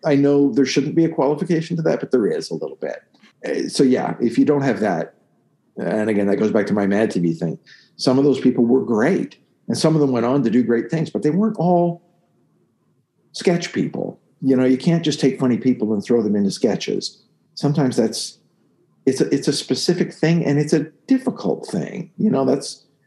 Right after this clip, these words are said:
that's why there's really, you know, there's only a handful of great sketch people, you know, over the last fifty years, well, I guess,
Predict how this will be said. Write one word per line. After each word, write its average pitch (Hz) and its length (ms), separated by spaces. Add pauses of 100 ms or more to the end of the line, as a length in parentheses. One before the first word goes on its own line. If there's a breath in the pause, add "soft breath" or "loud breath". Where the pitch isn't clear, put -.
(220)
that's 208 260
why 233 80
there's 143 180
really, 151 220
you 113 280
know, 131 160
there's 131 140
only 180 200
a 87 60
handful 101 440
of 90 180 (360)
great 104 460
sketch - 560 (520)
people, 95 560 (400)
you 127 60
know, 101 120
over 110 140
the 104 80
last 110 380
fifty 113 280
years, 110 360
well, 98 120
I 92 40
guess, 101 340